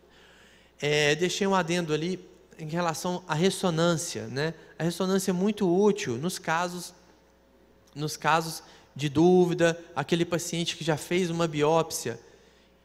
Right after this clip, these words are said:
e continua crescendo o P S A. Então, ela veio agregar muito pra gente no, no, no diagnóstico, principalmente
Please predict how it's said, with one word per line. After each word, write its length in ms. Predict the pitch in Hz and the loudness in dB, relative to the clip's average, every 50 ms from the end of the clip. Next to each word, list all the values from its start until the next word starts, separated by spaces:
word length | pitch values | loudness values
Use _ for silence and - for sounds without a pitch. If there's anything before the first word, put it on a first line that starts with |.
| _ _ _ _ - | _ _ _ _ -6
e 340 | 170 165 165 160 160 - - - | -2 0 0 0 -2 -4 -8 -6
continua 540 | - 170 151 - - 156 156 170 175 170 | -4 -4 -4 -2 -4 -2 0 2 2 2
crescendo 480 | 165 - 151 147 139 - 160 156 156 156 | 0 -2 -6 -6 -4 -4 -4 -2 -2 -2
o 20 | |
P 140 | 151 - 151 | -2 -2 -2
S 320 | 139 139 139 - - 139 131 | -2 -2 -2 -4 -2 2 4
A. 420 | 139 151 151 156 156 160 156 - - - - - - | 6 6 6 6 6 4 2 -4 -14 -20 -20 -20 -18
Então, 280 | 139 131 - 165 175 - - | -10 -4 -4 -4 -4 -2 -2
ela 220 | 156 170 180 190 | -2 0 2 2
veio 640 | 170 135 123 120 120 139 160 185 214 220 202 196 190 | 0 0 -2 -6 -2 2 2 2 4 4 4 4 4
agregar 720 | 185 170 160 165 151 139 120 131 127 135 151 165 170 160 - - - - - - _ - | 2 2 0 -2 -2 -2 -2 0 2 2 2 0 -2 -6 -14 -20 -20 -20 -20 -20 _ -12
muito 580 | 131 127 135 139 151 160 180 214 233 226 - 196 | -10 -6 -4 -2 0 2 2 2 2 0 -4 -4
pra 180 | - 160 160 | -2 -2 -2
gente 380 | 151 139 139 139 139 135 - - | 0 0 -2 -4 -4 -6 -10 -12
no, 200 | 135 131 135 110 | -12 -12 -10 -8
no, 240 | 139 139 139 135 123 | -6 -6 -4 -4 -4
no 180 | 135 135 135 | -4 -4 -4
diagnóstico, 640 | 123 135 139 123 131 120 120 131 147 151 - - 160 - - - | -2 -2 -2 -2 -2 -2 -2 -2 -2 -2 -4 -8 -14 -16 -10 -6
principalmente 840 | 196 202 240 254 - - 220 - 220 196 180 175 180 185 180 - - | -4 -4 -4 -4 -6 -6 -4 0 0 0 0 0 -4 -4 -6 -6 -10